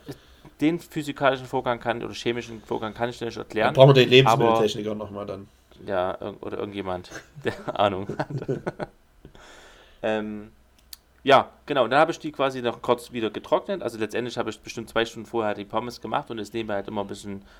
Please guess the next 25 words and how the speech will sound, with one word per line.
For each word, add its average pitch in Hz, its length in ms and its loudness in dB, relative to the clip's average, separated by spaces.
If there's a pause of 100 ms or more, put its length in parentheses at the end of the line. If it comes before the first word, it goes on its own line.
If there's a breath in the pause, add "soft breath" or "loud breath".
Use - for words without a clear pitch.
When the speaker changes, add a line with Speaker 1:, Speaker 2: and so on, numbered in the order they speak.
(160 soft breath)
Speaker 1:
abgeschöpft 123 640 -4
und, 104 100 -8
und, - 200 -10
und - 140 -14
umgeschüttet 139 600 -8
und 127 120 -12
so. 127 260 -8 (440 soft breath)
Hab 117 140 -4
die 110 100 -10
dann 101 160 -4
getrocknet 156 540 -2
und 113 120 -10
dann 113 200 2
hab 117 100 -2
ich 113 180 -4 (240 soft breath)
einfach 117 220 -4
in 117 60 0
eine 110 100 -10
große 110 280 -2
Schüssel 151 260 -8
genommen, 131 300 -8
hab 113 120 -10
dort 104 140 -6
ein 101 80 -18
bisschen, 104 460 -12